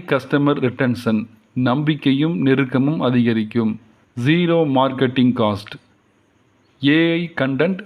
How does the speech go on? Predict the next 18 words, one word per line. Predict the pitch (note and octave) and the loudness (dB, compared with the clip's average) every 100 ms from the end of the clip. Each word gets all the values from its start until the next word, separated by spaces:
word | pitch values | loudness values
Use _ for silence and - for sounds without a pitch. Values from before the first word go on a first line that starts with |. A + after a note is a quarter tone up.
| E3 - | -16 -2
ப்ளஸ் | C3+ E3 - - _ - C3 | -2 -2 -10 -20 _ 0 0
ஆட்டோமேஷன், | C3+ D3 C#3 B2+ A#2+ - F3+ G#3 - _ _ _ _ _ _ _ _ _ _ - A#2 | 2 -2 0 0 0 0 -2 -2 -10 _ _ _ _ _ _ _ _ _ _ -2 0
ஆர்கானிக் | D3+ D#3 D#3 D#3 D3 - | 0 2 0 0 -4 0
லீடா | C3 C3 C3 | 2 2 2
நமக்கு | A#2 G#2+ E3 | 0 -2 -4
கிடைக்கும். | A#2 G2+ G2+ A2 G2+ F#2 - _ _ _ _ _ _ _ _ _ _ _ - B2 | -2 -2 -2 -2 -2 -4 -12 _ _ _ _ _ _ _ _ _ _ _ -6 -2
நண்பர்களே, | D3 D#3 D3+ C#3+ D3 E3 G#3+ A#3 C#3 | 0 0 2 2 2 0 -8 -4 2
இன்சூரன்ஸ் | F3 F3 G3+ F#3 F#3 E3+ - D3+ | 4 4 4 4 2 0 -6 -4
பிசினஸ்ல | B2 C#3+ B2+ - D3+ C#3 - - _ - | -2 2 0 2 2 2 0 -12 _ 0
வெற்றிகரமாக | C#3 C#3+ - F3+ D#3+ D#3+ D#3 D#3 D#3+ C3 | 0 0 0 4 4 4 2 0 0 2
இருக்க | A#2+ A#2 C#3 D3 - _ _ _ _ _ _ _ - | 0 0 0 0 -6 _ _ _ _ _ _ _ -4
தற்போது | C#3 C3+ D#3+ E3 D3 | -2 0 2 2 2
உள்ள | C#3+ C#3+ C#3 C#3 - _ A#2+ B2 C3+ | 2 2 2 -2 -8 _ -2 0 2
ஏ | D#3+ D#3+ D#3 | 2 2 0
ஐ | E3 D3+ | -6 -4
டூல்ஸை | C3+ C3+ B2+ A#2+ | 2 2 2 2
வந்து | A#2+ C#3+ C#3 | 2 0 0
பயன்படுத்துவது | B2 C3+ B2+ A#2+ A#2 A#2+ A#2+ | -2 -2 -2 -2 0 0 2